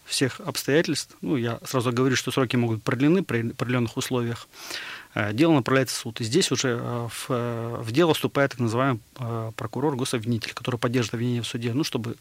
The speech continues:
э, те-, э, злу-, слушателям было понятно. А, с-, примеров, конечно, достаточно много, и мы сталкиваемся, и в том числе и при рассмотрении обращений граждан, и инициативно выявляем нарушения.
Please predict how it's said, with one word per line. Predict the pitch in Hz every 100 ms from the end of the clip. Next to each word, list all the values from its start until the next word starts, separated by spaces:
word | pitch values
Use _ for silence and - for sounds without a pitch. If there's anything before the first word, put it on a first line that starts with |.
| -
э, | - 131 123
те-, | 131 120 139 139
э, | 127
злу-, | 120 139 -
слушателям | - 160 - - 123
было | 123 123
понятно. | 135 127 - 123 - - - - - -
А, | 120 135 135 135 135 165
с-, | - - -
примеров, | 165 190 190 147
конечно, | 147 151 - 139
достаточно | - 151 -
много, | 147 170 190 139 117
и | 117 117
мы | 123
сталкиваемся, | - 135 120 127 120 120
и | 113
в |
том | - 123
числе | - 120
и |
при | 117 127
рассмотрении | 123 127 165 180
обращений | 151 139 - 135
граждан, | 123 123 110 120 117
и | 120
инициативно | 110 - 120 175 170
выявляем | 139 139 131 131 127
нарушения. | 117 120 - 127 113